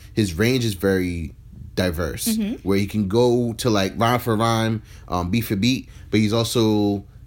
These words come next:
Speaker 1: kinda singing and kinda mellowing out and
Speaker 2: Yeah.
Speaker 1: letting the music play out and, you know, letting things happen.
Speaker 2: What I, um, what I was describing it as is, like, it's an album where most of the songs could be singles.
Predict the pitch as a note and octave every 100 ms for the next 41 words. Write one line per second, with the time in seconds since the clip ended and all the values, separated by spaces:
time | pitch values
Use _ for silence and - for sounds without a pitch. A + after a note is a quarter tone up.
0 | - - B2+ B2+ - C#3+ C#3 C3+ C3 B2
1 | A#2 B2+ B2 B2 B2 B2 A#2+ A#2+ A#2 E2
2 | G2+ - F3+ A2+ A2+ A#2+ A2 - A2+ G#2+
3 | G#2+ D#2+ F2+ F#2+ - G#2+ E2+ F2 F#2 G2
4 | G2 F#2+ B2+ C#3 - D2 D#2 A3+ A#3+ B3
5 | A#3+ A3+ - G3+ G#3 G#3+ A3 A3 - F3+
6 | F3+ F#3+ F#3 F3 F3 F#3 F3+ F2+ E2+ -
7 | G3 F#3+ - F#3 - F#3 F#3+ A#3 B3 A3
8 | F#3+ F#3+ F#3 - - - _ - G#3 G3
9 | G#3+ - G3+ G3 F#3+ F3 F3+ - F3+ E3+
10 | - E3+ F3 - G#3 -